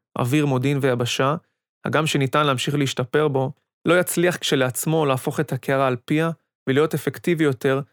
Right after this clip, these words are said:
ממיומנויות החמיקה של האויב. גישת השלב השישי חותרת למעבר משילוביות להיתוך. מהות הגישה היא ביטול התלות של המפקד הטקטי במערכת היחסים שבין מסייעים למסתייעים,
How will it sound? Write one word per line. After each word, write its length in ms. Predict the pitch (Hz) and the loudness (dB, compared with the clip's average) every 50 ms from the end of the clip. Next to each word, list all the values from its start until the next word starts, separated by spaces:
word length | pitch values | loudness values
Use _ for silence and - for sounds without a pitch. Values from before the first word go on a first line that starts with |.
| _ _ _ - | _ _ _ -4
ממיומנויות 720 | 139 135 135 135 135 131 131 135 127 127 131 143 156 - | -2 0 2 2 0 2 0 0 0 0 0 0 0 -2
החמיקה 420 | 151 - - 135 127 123 - 143 139 | -4 -4 -2 -2 -2 -2 -2 -2 -2
של 180 | - 147 131 | 0 0 2
האויב. 480 | 127 123 123 120 123 120 117 - 139 _ _ _ _ _ _ _ _ _ _ _ _ _ _ _ _ _ - | 2 2 2 2 0 0 -2 -4 -10 _ _ _ _ _ _ _ _ _ _ _ _ _ _ _ _ _ -6
גישת 280 | 135 123 - 170 165 - | -4 0 0 0 0 0
השלב 280 | 170 - - 165 151 | -2 0 2 2 2
השישי 520 | 156 143 - - 123 - - 156 156 160 165 | 2 0 -2 -4 -4 -4 -2 0 0 0 0
חותרת 520 | 143 - - 131 123 - 156 165 156 - 143 | -2 -2 -4 -4 0 0 2 2 2 0 -2
למעבר 480 | 131 131 127 123 120 120 139 147 151 | 0 0 0 0 0 0 0 0 2
משילוביות 720 | 147 139 135 - 135 127 127 123 120 135 143 165 170 - | 0 0 -2 -2 -2 -2 -2 -2 0 0 0 0 0 0
להיתוך. 640 | 131 131 123 117 - - 135 120 - - 101 104 _ _ _ _ _ _ _ _ _ - 131 | -2 -2 -2 -4 -4 -4 -4 -4 -4 -8 -12 -12 _ _ _ _ _ _ _ _ _ -4 0
מהות 220 | 135 156 180 - | 0 0 2 0
הגישה 380 | 180 143 143 131 - - 160 151 | 0 0 0 -2 0 2 2 2
היא 220 | 147 139 131 131 | 2 2 0 0
ביטול 420 | 131 135 123 - - 180 185 175 | -2 -4 -6 -2 0 2 2 2
התלות 380 | 170 151 - - 160 165 165 - | 2 0 -2 -2 0 0 0 0
של 120 | - 143 | -2 -2
המפקד 480 | 131 127 123 - - 123 117 - 147 135 | -2 -2 -4 -4 -6 -8 -2 -2 -2 -2
הטקטי 540 | 131 120 - 143 147 - - - 147 143 143 - _ _ - 139 | -2 -2 0 -2 -2 -2 -4 -6 -4 -4 -4 -8 _ _ -6 -4
במערכת 440 | 131 127 127 139 139 139 156 - | -2 0 0 0 0 -2 -2 0
היחסים 500 | 131 127 123 - 131 123 - - 170 175 | 0 -2 -2 -2 -4 -4 -2 -2 0 0
שבין 320 | 160 - 143 131 143 143 143 | 0 -2 0 0 0 0 0
מסייעים 560 | 139 131 - - 131 120 - - 165 175 170 | -2 -2 0 0 -2 0 0 0 0 0 0
למסתייעים, 720 | 151 139 135 127 - - 135 123 - - 139 131 120 131 | 0 0 -2 -2 -2 -2 -2 -2 -2 -2 -2 -4 -4 -4